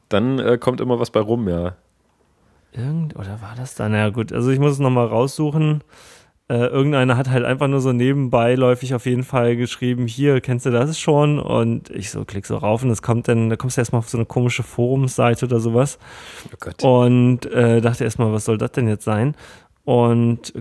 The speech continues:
Speaker 2: klick dann da in dieses Dokument rein und bin echt aus allen Wolken gefallen. Dass es immer wieder im Internet solche Sachen gibt, ist wirklich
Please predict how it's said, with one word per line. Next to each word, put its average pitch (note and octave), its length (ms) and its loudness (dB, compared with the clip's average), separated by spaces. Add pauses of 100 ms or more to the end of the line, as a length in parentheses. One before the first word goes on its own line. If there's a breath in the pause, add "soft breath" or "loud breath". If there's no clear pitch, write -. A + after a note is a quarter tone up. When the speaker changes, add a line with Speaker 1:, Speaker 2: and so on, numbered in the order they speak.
Speaker 2:
klick - 220 -8
dann A#2 180 0
da A2+ 160 2
in A2 60 2
dieses A2 180 0
Dokument A2 540 0
rein A2 160 0
und G#2+ 420 -4
bin G#2+ 280 -4
echt - 440 -12
aus - 160 -8
allen A#2+ 300 -2
Wolken A#2+ 300 2
gefallen. G#2+ 500 -2
Dass G#2+ 160 -6
es - 160 -8
immer C#3 400 0
wieder C3 420 2
im A2+ 120 -2
Internet B2+ 440 0
solche B2+ 600 2
Sachen A#2 400 0
gibt, - 300 -6
ist - 260 -6
wirklich G#2+ 560 -4